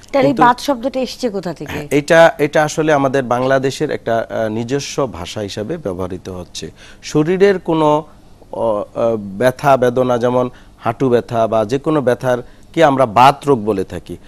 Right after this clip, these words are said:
Speaker 2: Basically এটা একেবারে প্রাচীনকাল থেকেই বাংলা ভাষাভাষী লোকের ভিতরে প্রচলন হয়ে আসছে।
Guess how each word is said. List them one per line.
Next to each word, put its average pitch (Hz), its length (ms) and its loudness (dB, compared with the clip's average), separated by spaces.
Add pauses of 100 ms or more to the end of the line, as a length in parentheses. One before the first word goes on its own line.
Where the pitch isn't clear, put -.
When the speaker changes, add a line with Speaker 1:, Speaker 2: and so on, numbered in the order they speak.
(280)
Speaker 2:
Basically 190 520 -2
এটা 160 220 0
একেবারে 151 320 0
প্রাচীনকাল 151 640 -2
থেকেই 147 280 -6
বাংলা 131 320 0
ভাষাভাষী 120 520 -6
লোকের 123 340 -6
ভিতরে 131 260 -6
প্রচলন 151 520 -2
হয়ে 143 120 0
আসছে। 117 300 -4